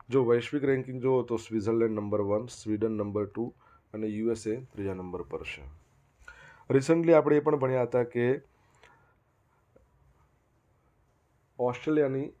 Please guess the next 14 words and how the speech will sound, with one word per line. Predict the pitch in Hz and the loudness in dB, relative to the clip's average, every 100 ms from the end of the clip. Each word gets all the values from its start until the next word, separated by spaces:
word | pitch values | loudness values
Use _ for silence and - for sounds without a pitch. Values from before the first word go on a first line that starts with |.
| _ | _
એક | 131 | -12
સંસ્થા | - 123 123 - | -6 -6 -4 -2
છે | 131 131 | -2 -2
લોવી, | 110 110 117 120 | 0 2 2 0
એના | 120 | 0
દ્વારા | 117 117 120 | 0 2 4
એક | 117 117 | 2 0
ઇન્ડેક્સ | 110 110 113 | -4 -2 -2
બહાર | 110 110 | 0 0
પાડવામાં | 110 107 110 110 110 | 2 2 2 2 0
આવ્યો | 113 123 - _ _ _ _ _ | 0 -4 -10 _ _ _ _ _
વિશ્વના | 107 117 - 127 123 | -6 -4 -4 -2 -2
સુપર | 120 107 123 117 | -4 -6 -2 -2
પાવર | 113 110 113 110 104 | 0 -2 -2 -4 -8